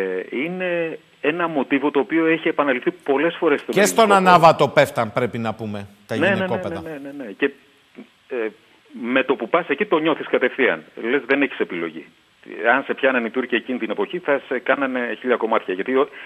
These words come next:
Speaker 1: μιλάμε τώρα για στήθη, μαστουρωμένα και φανατισμένα, δεν, ε, δεν υπήρχε περίπτωση να γλιτώσεις. Οπότε μου μένει μία πικρία από αυτή την παραγωγή στο ότι δεν τα ήξερα και λυπάμαι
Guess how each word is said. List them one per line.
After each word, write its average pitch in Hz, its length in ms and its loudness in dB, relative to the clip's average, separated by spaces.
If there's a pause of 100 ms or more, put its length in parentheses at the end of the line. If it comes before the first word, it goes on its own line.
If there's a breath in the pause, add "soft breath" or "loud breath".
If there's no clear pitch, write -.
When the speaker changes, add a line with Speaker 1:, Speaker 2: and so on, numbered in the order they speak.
(240 loud breath)
Speaker 1:
μιλάμε 127 340 2
τώρα 147 160 2
για 120 220 2 (120)
στήθη, 160 320 -2
μαστουρωμένα 120 1040 2 (580 loud breath)
και 120 140 2 (1500)
φανατισμένα, 123 880 0
δεν, 139 360 0
ε, 101 280 2 (120)
δεν 117 160 0
υπήρχε 117 260 -2
περίπτωση 87 340 -4
να 82 60 -8
γλιτώσεις. - 540 -18 (960 soft breath)
Οπότε 170 440 2
μου 147 140 0
μένει 156 300 0
μία 160 240 4
πικρία 127 680 4 (280)
από 110 180 -4
αυτή 131 140 -4
την 117 100 -8
παραγωγή 104 640 0 (600 soft breath)
στο - 220 -2
ότι 107 460 -2
δεν 147 160 0
τα 120 120 4
ήξερα 117 480 2 (360)
και 123 80 0
λυπάμαι 117 360 0